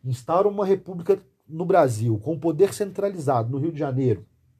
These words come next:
com poder centralizado nas mãos de alguns militares específicos, retirando do sul do Brasil certa autonomia, o sul do Brasil se levanta, né? E numa san-,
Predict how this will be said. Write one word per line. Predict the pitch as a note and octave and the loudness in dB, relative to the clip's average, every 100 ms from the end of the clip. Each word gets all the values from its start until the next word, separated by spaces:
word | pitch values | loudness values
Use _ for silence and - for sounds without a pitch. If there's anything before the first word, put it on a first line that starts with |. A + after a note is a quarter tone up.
| _ _ _ _ - _ - _ | _ _ _ _ -20 _ -20 _
com | D#3 D#3+ | -2 2
poder | D#3 D#3 F#3 | 2 4 2
centralizado | G3 F3+ F3+ E3+ C3 C3 A#2+ | 2 -2 -4 -2 2 2 2
nas | C3+ C#3 A#2 | 0 -2 0
mãos | D#3 E3 D3 | 2 2 2
de | C3 | 2
alguns | A#2+ B2+ E3+ D3 | 0 -4 -6 -6
militares | D3 B2+ C#3 C#3 B2+ | -6 -6 -8 -8 -10
específicos, | - C3 - A2 - G2+ | -12 -14 -8 -8 -8 -16
retirando | - F#3+ F#3 - D#3+ F3 B3+ A3 F3 | -4 -4 -4 -6 0 2 2 0 -2
do | D3 | -4
sul | - E3 | -4 -8
do | C#3 | -4
Brasil | C3 A2+ G2 G#2 | 0 0 -2 -6
certa | - A#2+ G2+ | -6 -6 -6
autonomia, | F#2+ F#2+ F2 D#3 E3+ - - _ _ _ _ | -8 -10 -8 -2 0 0 -6 _ _ _ _
o | F#3+ G3+ | -4 -4
sul | - E3+ | -4 -6
do | E3 | 0
Brasil | F#3 E3 A#2+ D3 | 2 2 2 0
se | E3 - | 0 -4
levanta, | G3 A3 D3+ C#3 - A2 - _ _ _ _ _ _ _ | -2 0 0 0 -4 -14 -14 _ _ _ _ _ _ _
né? | G2 C3+ D3+ | -4 -2 -4
E | A#2+ B2+ C3 B2+ | -2 2 2 2
numa | B2+ A#2+ | 0 0
san-, | B2 - D3 | -2 -8 -12